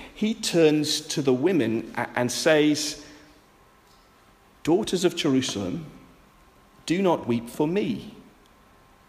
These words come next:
Weep for yourselves and for your children. For the time will come when you will say, 'Blessed are the childless women, the wombs that never bore and the breasts that never nursed.' Then they will say to the mountains, 'Fall on us,'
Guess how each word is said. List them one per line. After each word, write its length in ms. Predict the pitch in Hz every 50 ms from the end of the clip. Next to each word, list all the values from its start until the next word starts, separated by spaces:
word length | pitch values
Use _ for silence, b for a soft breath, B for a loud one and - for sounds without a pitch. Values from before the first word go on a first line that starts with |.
| _ -
Weep 260 | 113 143 190 - -
for 80 | - 196
yourselves 720 | 185 190 180 - - 185 156 127 113 110 117 117 - - - -
and 180 | 120 123 127
for 160 | - - 127
your 120 | 127 135 135
children. 420 | 139 - - 220 208 151 131 120
For 380 | 120 - - - - - - 147
the 60 | 151
time 400 | 147 - - 196 196 220 226 208
will 140 | 180 175 156
come 380 | 165 - 214 214 196 160 143
when 160 | 139 139 139 139
you 160 | 151 180 180
will 120 | 156 156
say, 440 | 147 - - 147 143 143 147 143 143 B B B B
'Blessed 360 | - 127 147 190 208 - - -
are 80 | -
the 80 | 147 147
childless 560 | - - - - 175 233 220 196 175 - -
women, 320 | 143 120 110 101 98 82
the 60 | - 110
wombs 340 | 117 143 160 175 180 170
that 120 | - 143 107
never 180 | 131 131 131
bore 520 | 113 113 135 147 160 175 190 185 170 - 127
and 140 | 123 127 120
the 60 | 117
breasts 420 | - 139 143 165 - - - -
that 160 | - - -
never 160 | - 131 127 135
nursed.' 500 | 127 131 135 143 156 147 - - - - B B B B B
Then 420 | B 131 123 151 170 202 220 214 190
they 160 | 170 151 139
will 140 | 131 131 127
say 460 | - - - 135 123 127 131 147 147 - B B B
to 100 | - 123
the 120 | 135 170
mountains, 500 | 165 147 139 131 131 - 156 160 151 -
'Fall 540 | - - - - - - - 196 233 247 214
on 100 | 170 131
us,' 560 | 113 - - - - - - - - - -